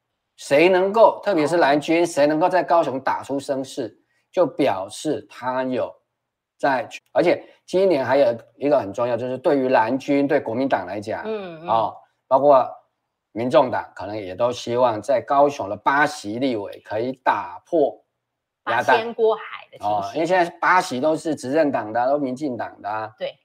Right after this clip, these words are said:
Speaker 1: 如果能够打破一席甚至两席来讲，哦，因为你拿到总统的位置还不够，你必须在立法院里头拿到相对多数或是绝对多数，哦，或者是说你可以跟其他的小党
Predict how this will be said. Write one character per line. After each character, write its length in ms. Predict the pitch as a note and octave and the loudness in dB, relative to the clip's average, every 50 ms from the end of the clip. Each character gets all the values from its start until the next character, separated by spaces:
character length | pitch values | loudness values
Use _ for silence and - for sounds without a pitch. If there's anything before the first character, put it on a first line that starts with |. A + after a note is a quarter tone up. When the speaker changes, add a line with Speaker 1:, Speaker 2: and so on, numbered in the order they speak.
| _ _ - | _ _ -8
Speaker 1:
如 200 | A2+ B2+ E3 F#3 | -4 -2 0 2
果 100 | F3 C#3 | 2 0
能 160 | B2 C3+ D3 | 0 -2 -2
够 100 | F3 E3 - - _ | -2 -2 -4 -4 _
打 280 | - D3 G#2+ G#2 G#2 - | 0 0 0 0 -4 -6
破 240 | - F3+ D#3 C3+ - | -2 -2 -2 0 -2
一 80 | D#3+ | -4
席 300 | D3 - - - G#2 G2+ | -6 -6 -8 -12 -12 -12
甚 180 | G#2 - D3 C#3+ | -8 -6 -4 -4
至 160 | C3+ C#3+ C#3+ | -2 -2 -4
两 240 | G#2+ A2+ G#2+ - - _ | -2 -4 -6 -6 -8 _
席 320 | - - - - F2 E2+ E2+ | -20 -20 -20 -20 -18 -18 -16
来 160 | F2 F#2 G2 | -16 -14 -12
讲， 180 | G2+ G#2+ F#2 - - _ _ _ _ _ _ | -10 -12 -12 -12 -14 _ _ _ _ _ _
哦， 180 | F#2 F2+ F2 - _ _ _ _ | -14 -14 -14 -14 _ _ _ _
因 100 | _ E3+ | _ 2
为 60 | G3+ G#3+ | 2 4
你 160 | F#3 D#3+ C3+ | 4 2 0
拿 180 | A#2+ B2+ C3 | -2 -2 0
到 140 | D3 F#3 E3+ | 2 2 2
总 380 | D3 - - B2+ A#2 C3+ E3+ F3 | 2 2 0 0 2 2 0 -2
统 260 | - - A#2 G2 F#2 | -4 -6 -6 -6 -6
的 100 | G2 G2+ | -8 -4
位 240 | B2 C#3+ D3 C3 A2+ | -2 0 0 0 -2
置 200 | G#2 - B2 A#2 | -4 -8 -8 -8
还 120 | G#2 G#2 | -8 -8
不 120 | F#2 F#2+ G2+ - | -12 -16 -18 -8
够， 200 | - B2 A2 G2 | -6 -4 -4 -4
你 160 | G2+ G2+ F#2+ | -6 -10 -12
必 140 | F#2+ - D3+ | -8 -6 -6
须 140 | C#3 C#3+ C#3+ | -6 -4 -2
在 120 | D3+ D3 | -2 -2
立 220 | C#3+ D3+ E3 C3+ A#2+ | 0 0 0 -2 -2
法 260 | G#2+ E2+ - F2 - - | -6 -10 -14 -14 -10 -6
院 200 | B2+ C#3 C#3 A#2+ | -4 -4 -2 -4
里 160 | G#2 F2+ F2+ - | -6 -10 -12 -8
头 240 | - G2+ - - - _ _ _ _ _ _ | -6 -4 -4 -6 -8 _ _ _ _ _ _
拿 180 | A2+ A2+ A#2 C3 | -6 -6 -2 0
到 160 | C3+ B2+ - | 2 0 0
相 380 | - - - D3+ C3 C#3 C#3+ | -2 -4 -6 -4 -2 -2 -2
对 180 | C3+ D#3 C3+ A#2+ | 0 0 -2 -2
多 180 | A2 C3+ B2 B2+ | -2 -6 -6 -6
数 200 | - - A#2+ G#2+ | -6 -8 -8 -8
或 160 | B2+ A#2+ A2 | -6 -8 -8
是 120 | A2 A#2+ | -10 -12
绝 280 | G2+ - - G#2 G2 G#2 | -14 -14 -12 -12 -10 -8
对 180 | G2+ A#2+ A2+ | -8 -8 -8
多 240 | A2 - A2 G#2+ A2 | -6 -6 -6 -6 -6
数， 260 | G#2+ - - A#2 G2+ - _ _ _ _ _ _ _ _ | -6 -8 -8 -10 -10 -10 _ _ _ _ _ _ _ _
哦， 240 | G#2+ A2 G#2+ - - - - _ _ _ _ _ | -4 -2 -2 -4 -6 -10 -20 _ _ _ _ _
或 120 | - F3 C#3+ | 2 2 2
者 100 | A#2+ B2 | 2 0
是 140 | C3+ D3+ | -2 0
说 160 | - D3 D3 D3 | 2 4 4 4
你 240 | C#3+ B2+ A2+ G#2 | 4 0 -2 -4
可 160 | G2 - C3+ D3 | -2 0 2 2
以 80 | B2+ | 2
跟 240 | - C#3+ C#3+ C#3+ D3 | 2 2 2 2 2
其 340 | C#3 - - A2+ A2 A#2 A#2+ | -2 -6 -8 -8 -6 -6 -6
他 260 | A2+ - B2 B2+ C3 | -8 -6 -6 -4 -2
的 140 | B2 A#2 A2 | -2 -2 -4
小 380 | G#2+ - - A#2 G2+ G2+ A#2+ | -4 -6 -6 -4 -2 -2 -2
党 200 | B2+ - A2+ F2+ | 0 0 -2 -4